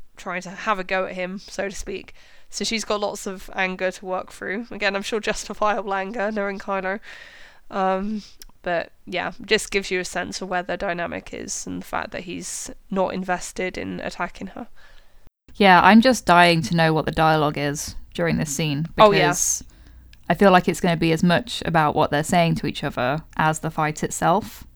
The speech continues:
Speaker 2: or the fight will be reflected in what they're saying, because if it's meant to be in line with how they're fighting, as you say, with her attacking him and him reacting to that, it's, I would expect it to be, like,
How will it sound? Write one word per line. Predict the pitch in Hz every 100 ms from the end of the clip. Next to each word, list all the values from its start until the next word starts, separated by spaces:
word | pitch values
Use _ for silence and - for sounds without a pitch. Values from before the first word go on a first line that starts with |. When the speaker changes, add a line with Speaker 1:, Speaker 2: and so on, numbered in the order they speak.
| - - -
Speaker 2:
or | - 151 151
the | 165
fight | 160 180 160 160
will | 165
be | 160 165
reflected | 160 - 151 - 190 185
in | 196 196 202 196
what | 190
they're | 196 208
saying, | 214 202 208 208 214
because | 180 - 165 165 - - - - - - - - -
if | 196 208
it's | -
meant | 208 208
to | -
be | 185 180
in | 170
line | 160 165 190
with | 185
how | 170
they're | 156 156
fighting, | - 156 - 175
as | 156 165
you |
say, | 160 156 170
with | 170
her | 170
attacking | 160 160 160 165
him | 170 175 170
and | 147
him | 160 156 151 151 - - - - - - - -
reacting | 160 151 - - 214
to | 208
that, | 220 240 240 - - - - -
it's, | 175 165 - - - - - - - - -
I |
would | 180 170
expect | 156 - 185 -
it | 156
to | -
be, | 160 147 143
like, | 139 139 - -